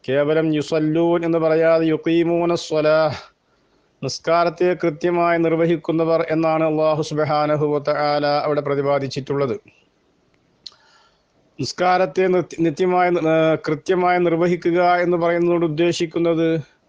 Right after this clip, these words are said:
പൂർണ്ണമായ അർത്ഥത്തിൽ ഭയഭക്തിയോടുകൂടിയുള്ള നിസ്കാരം. അപ്പോഴാണ് നിസ്കാരത്തിന് ഖുശൂഉം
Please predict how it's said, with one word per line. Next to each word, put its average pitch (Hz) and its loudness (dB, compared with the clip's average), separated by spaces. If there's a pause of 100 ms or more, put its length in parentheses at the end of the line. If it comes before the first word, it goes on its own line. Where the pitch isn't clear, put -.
(600)
പൂർണ്ണമായ 175 0
അർത്ഥത്തിൽ 170 0 (520)
ഭയഭക്തിയോടുകൂടിയുള്ള 175 2
നിസ്കാരം. 160 0 (380)
അപ്പോഴാണ് 160 0 (580)
നിസ്കാരത്തിന് 151 -2
ഖുശൂഉം 151 -2